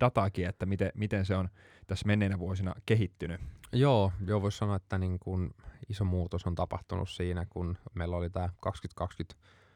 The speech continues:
Speaker 2: koronakriisi ja nähtiin aika iso semmoinen droppi globaalisti osakemarkkinoilla, että säikähettiin, että yhtäkkiä oltiinkin hyvin tämmöisessä sumuisessa maailmassa eikä yhtään tiedetty, että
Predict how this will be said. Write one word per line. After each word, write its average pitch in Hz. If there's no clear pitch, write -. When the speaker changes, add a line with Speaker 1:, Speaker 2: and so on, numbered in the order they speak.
Speaker 2:
koronakriisi 87
ja 85
nähtiin 85
aika 87
iso 95
semmoinen 87
droppi 104
globaalisti 92
osakemarkkinoilla, 85
että -
säikähettiin, -
että -
yhtäkkiä -
oltiinkin 90
hyvin 95
tämmöisessä 85
sumuisessa 90
maailmassa 85
eikä 87
yhtään 87
tiedetty, 82
että -